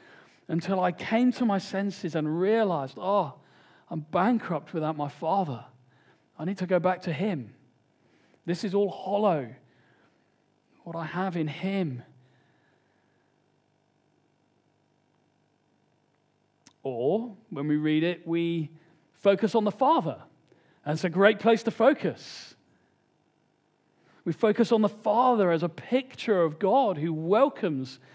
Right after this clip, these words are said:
sinners home. Father who's waiting for you to turn to him,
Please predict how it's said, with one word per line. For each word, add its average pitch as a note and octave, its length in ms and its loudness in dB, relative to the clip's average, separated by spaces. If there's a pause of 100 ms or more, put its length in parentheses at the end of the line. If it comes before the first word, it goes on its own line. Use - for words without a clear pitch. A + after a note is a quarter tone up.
(160)
sinners G#3 520 -4
home. G#3+ 420 -8 (3000)
Father F3+ 480 -6
who's C3+ 260 -6
waiting D3+ 680 -4
for - 180 -14
you D3 140 -4
to - 100 -16
turn F3+ 360 0
to E3 120 -8
him, C3 180 -8